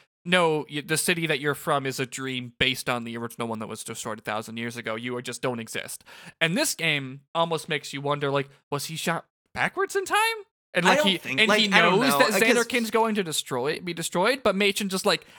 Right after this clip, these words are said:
Speaker 1: "That can't be him." But I feel like there's this
Speaker 2: Well, I mean, the thing is, like, he doesn't, he doesn't,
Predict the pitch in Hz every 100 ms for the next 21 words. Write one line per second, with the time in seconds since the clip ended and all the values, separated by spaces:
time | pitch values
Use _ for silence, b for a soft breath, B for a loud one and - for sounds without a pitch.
0 | - 175 160 - _ _ _ - 320 -
1 | 135 123 123 117 131 160 151 214 220 196
2 | 165 143 - 127 - - _ _ _ -
3 | 233 220 233 240 233 330 269 190 175 170
4 | 175 214 226 - - - 147 170 226 233
5 | 202